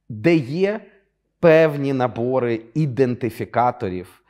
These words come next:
де є певні уявні кордони пам'яті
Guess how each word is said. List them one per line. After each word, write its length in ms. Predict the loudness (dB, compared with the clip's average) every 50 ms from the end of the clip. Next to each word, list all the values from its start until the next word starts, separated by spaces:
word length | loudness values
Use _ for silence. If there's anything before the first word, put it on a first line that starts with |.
| _ _ _
де 180 | -4 -2 0 0
є 260 | 0 -2 -4 -4 -4
певні 600 | -4 -2 0 0 0 2 0 -2 -2 -4 -6 -6
уявні 960 | -6 -6 -8 -6 -2 0 0 2 2 0 -2 -4 -8 -8 -6 -6 -8 -10 -12 _ -4
кордони 680 | -2 -2 -2 -2 -4 -6 -4 -4 -2 -2 -4 -4 -6 -6
пам'яті 760 | -4 -4 -2 -2 -2 -4 -6 -8 -8 -10 -10 -12 -14 -14